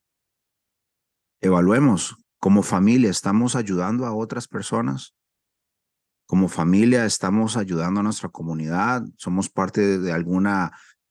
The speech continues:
organización que ayuda? Les, eh, porque los niños pueden beneficiarse mucho de eso, dice el doctor Hollowell.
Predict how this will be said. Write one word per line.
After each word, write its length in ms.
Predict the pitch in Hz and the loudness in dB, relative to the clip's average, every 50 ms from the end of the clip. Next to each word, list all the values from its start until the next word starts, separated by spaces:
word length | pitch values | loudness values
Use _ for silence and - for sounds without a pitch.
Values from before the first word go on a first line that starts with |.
| _ _ | _ _
organización 920 | - 87 87 87 90 90 87 85 - 78 69 - 98 101 113 123 131 127 | -12 -10 -8 -4 -4 -4 -4 -4 -6 -8 -6 -2 0 0 2 2 0 -2
que 100 | - - | -2 -4
ayuda? 680 | 85 80 82 101 110 123 131 135 131 127 120 117 110 101 | -6 -4 0 0 2 2 2 2 0 0 -2 -4 -4 -4
Les, 220 | 95 98 82 87 | -6 -6 -8 -8
eh, 280 | 90 - - - - - - | -10 -12 -10 -12 -12 -10 -8
porque 240 | - 92 - - 92 | -8 -6 -4 -2 0
los 160 | 87 87 87 | 2 2 4
niños 380 | 95 107 120 135 139 127 104 | 4 6 6 6 6 4 2
pueden 300 | - - 101 104 107 110 | 0 0 0 2 2 2
beneficiarse 760 | 117 113 110 104 - 92 85 - - 110 107 113 120 - - 95 | 2 2 0 0 -2 -4 -6 -4 -2 -2 -2 -2 -4 -6 -6 -6
mucho 360 | 92 90 92 - - 92 85 | -6 -6 -8 -6 -6 -4 -2
de 140 | 82 80 80 | -2 -2 -2
eso, 240 | - - - 85 | -4 -6 -10 -10
dice 240 | 82 85 85 - 90 | -10 -8 -6 -4 -4
el 60 | 87 | -4
doctor 360 | 82 82 - - - 85 69 - | -4 -6 -10 -8 -8 -8 -6 -6
Hollowell. 520 | - 76 78 73 71 65 - 76 80 - | -4 -4 -4 -4 -4 -4 -6 -8 -10 -12